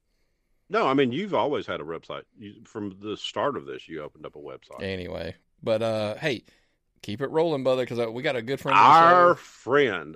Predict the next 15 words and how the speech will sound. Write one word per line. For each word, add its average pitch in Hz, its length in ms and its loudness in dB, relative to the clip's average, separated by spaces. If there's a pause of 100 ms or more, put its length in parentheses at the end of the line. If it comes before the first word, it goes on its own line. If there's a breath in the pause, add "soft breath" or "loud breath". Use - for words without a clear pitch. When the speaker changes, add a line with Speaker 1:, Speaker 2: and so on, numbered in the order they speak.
Speaker 1:
our 151 300 2
dear 139 360 -4
friend, 90 560 -10 (260)
Fake 139 340 -6
Tony 123 280 -8
Schiavone. 82 540 -10 (760)
His 113 120 -10
name 185 220 2
is 120 120 -2
Rafe. 131 440 2
He's 117 180 -14
from 110 180 -18
Hendersonville, 151 640 -8
North 139 320 -8
Carolina. 85 500 -10